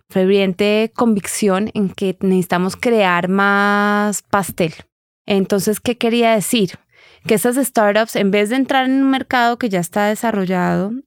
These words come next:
lo que hacían era aumentar el, el pastel. Y nos dábamos cuenta que muchas veces se extraía mucho valor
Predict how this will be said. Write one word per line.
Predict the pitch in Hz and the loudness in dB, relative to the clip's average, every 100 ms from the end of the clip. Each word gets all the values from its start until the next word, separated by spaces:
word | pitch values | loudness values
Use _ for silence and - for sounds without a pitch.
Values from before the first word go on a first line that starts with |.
| _ _ _ | _ _ _
lo | - 208 | -6 0
que | 202 | 0
hacían | 190 190 | 2 0
era | 196 220 - | 2 0 -2
aumentar | - 190 185 175 180 175 | -4 0 0 0 2 2
el, | 180 190 - | 2 2 0
el | 196 | -2
pastel. | - 202 - 311 - _ _ _ | 0 0 0 -2 -4 _ _ _
Y | 262 | 0
nos | 240 226 | 2 2
dábamos | 220 220 240 269 302 - | 4 4 4 2 0 -2
cuenta | - 226 214 233 | -2 0 0 -2
que | - | 0
muchas | 247 226 240 240 254 247 | 2 4 2 0 -2 -2
veces | 240 262 247 262 | 0 0 0 -2
se | - | -2
extraía | - - 208 190 220 | -4 -2 0 2 2
mucho | 226 247 269 269 - 262 | 2 4 2 0 0 0
valor | 247 202 185 190 | 2 2 2 -2